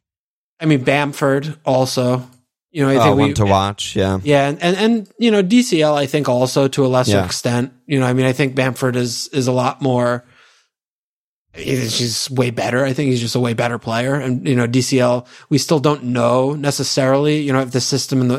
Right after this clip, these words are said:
Speaker 1: and the team isn't built towards getting him the ball in the penalty area zone, if he's gonna be able to get F-, be a good F P L pick. But,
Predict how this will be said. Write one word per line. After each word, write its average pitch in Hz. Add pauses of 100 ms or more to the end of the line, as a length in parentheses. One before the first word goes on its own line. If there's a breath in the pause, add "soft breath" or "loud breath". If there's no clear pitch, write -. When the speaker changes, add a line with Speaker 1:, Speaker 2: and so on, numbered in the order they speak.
Speaker 1:
and 123
the 123
team 139
isn't 123
built 127
towards 127
getting 123
him 127
the 120
ball 127
in 123
the 120 (160)
penalty 131
area 143 (280)
zone, 143 (400 loud breath)
if 143
he's 135
gonna 127
be 123
able 120
to 117
get 127
F-, -
be 131
a 123
good 120
F 117
P 123
L 127
pick. 120
But, 120